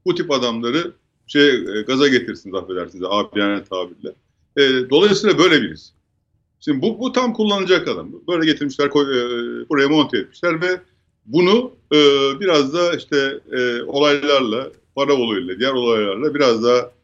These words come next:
sıkıştırdılar. E, ve aralarında zaten bir şey de var, rekabet de var. O rekabeti bir türlü, yani, e, şöyle söyleyeyim, tabii Putin bütün her şeyi dengelere göre yapıyor.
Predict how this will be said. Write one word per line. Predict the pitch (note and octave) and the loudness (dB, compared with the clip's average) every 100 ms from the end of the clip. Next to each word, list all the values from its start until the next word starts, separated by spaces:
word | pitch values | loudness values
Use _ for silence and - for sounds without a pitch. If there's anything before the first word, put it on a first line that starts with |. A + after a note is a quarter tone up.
| _ _ | _ _
sıkıştırdılar. | - - D#3+ C#3+ A2+ F#2+ G2+ - _ _ _ - | -16 -12 -4 -2 -2 -2 -8 -8 _ _ _ -2
E, | A#2+ A2 G#2 G2+ G2+ G2+ | 2 2 0 -2 -6 0
ve | D#3 D#3+ - _ | 2 2 -2 _
aralarında | C3 C#3+ D#3 D#3+ D#3+ | 2 4 4 2 -2
zaten | D3 C3 D3+ C#3+ C#3 | 0 0 -2 -4 -6
bir | A#2+ C#3+ C#3 - _ _ _ _ | -8 -4 -4 -8 _ _ _ _
şey | - D3 | 0 0
de | A#2 | 0
var, | E2+ D2 _ | -4 -8 _
rekabet | G#2 A#2 A#2+ B2 C3+ - | -4 -2 0 0 -2 -4
de | - | -14
var. | - _ _ _ _ _ _ | -18 _ _ _ _ _ _
O | A2+ | -2
rekabeti | B2 A#2+ - _ B2+ A#2+ C3 B2+ C#3 C#3 | -2 -4 -14 _ -4 -2 -2 -4 -8 -6
bir | C3 | -8
türlü, | B2 A2 G#2+ B2 A2+ | -6 -6 -6 -6 -2
yani, | C3 B2+ - _ _ _ - | 0 0 -4 _ _ _ -6
e, | A#2+ A2+ A2+ | -2 -2 -4
şöyle | A2 - F#3 | -2 2 4
söyleyeyim, | D#3 A#2 F#2 | 4 0 -2
tabii | C#3 A#2+ A#2+ - _ _ _ _ - | -2 -2 -4 -10 _ _ _ _ 0
Putin | A3 F#3 F3+ E3 | 0 0 -4 -4
bütün | F3+ C#4 | -4 -2
her | F3 A#3+ | -2 -2
şeyi | A#3 E3+ F3 | -4 -2 -2
dengelere | C3 B2 C3+ C#3+ D3 | 0 0 2 2 2
göre | G#2+ | 0
yapıyor. | F2 - | -4 -14